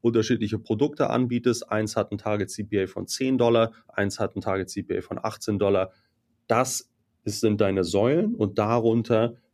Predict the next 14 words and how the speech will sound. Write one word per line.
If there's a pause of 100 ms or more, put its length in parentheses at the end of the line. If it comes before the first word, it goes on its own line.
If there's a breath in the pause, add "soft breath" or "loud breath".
bündelst
du
dann
deine
Kampagnen
und
deine
Anzeigengruppen
thematisch
und,
und
nicht (100)
komplett (300 soft breath)
aufge-,